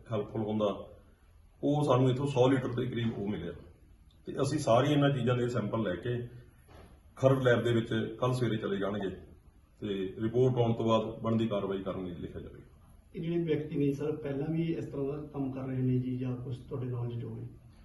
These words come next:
Speaker 1: ਹਾਂ, ਇਹਨਾਂ ਦਾ ਪਹਿਲਾਂ ਵੀ, ਅਸੀਂ ਇੱਕ ਵਾਰੀ ਪਹਿਲਾਂ ਵੀ ਸੈਂਪਲ ਭਰਿਆ ਸੀ,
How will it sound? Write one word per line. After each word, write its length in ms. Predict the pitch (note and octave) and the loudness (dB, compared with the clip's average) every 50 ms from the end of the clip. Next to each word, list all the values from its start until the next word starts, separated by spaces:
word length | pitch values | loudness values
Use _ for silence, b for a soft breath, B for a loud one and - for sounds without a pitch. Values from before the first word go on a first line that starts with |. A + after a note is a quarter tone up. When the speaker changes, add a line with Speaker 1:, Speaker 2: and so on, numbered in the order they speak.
| b b - E3 | b b 6 8
Speaker 1:
ਹਾਂ, 180 | E3+ D#3 - D#3+ | 10 10 10 8
ਇਹਨਾਂ 160 | D#3+ E3 - | 4 4 4
ਦਾ 60 | - | 4
ਪਹਿਲਾਂ 300 | - - C3 C#3+ D#3+ E3 | 6 8 8 8 8 8
ਵੀ, 160 | E3 E3 D3 | 8 8 6
ਅਸੀਂ 200 | - C#3 C#3+ D3 | 6 6 4 4
ਇੱਕ 160 | D3 C#3+ C#3 | 4 4 4
ਵਾਰੀ 160 | C#3 C#3 C#3+ C#3 | 4 4 6 6
ਪਹਿਲਾਂ 220 | C3+ C3+ D3 E3 | 6 6 6 4
ਵੀ 80 | F3 E3+ | 4 4
ਸੈਂਪਲ 280 | - C3 A#2 A#2 B2 | 2 2 4 4 4
ਭਰਿਆ 240 | C3 C#3 B2 G#2+ G2+ | 4 4 4 4 2
ਸੀ, 320 | G2+ A2+ B2+ C#3+ - - | 0 -2 -2 -2 -4 -6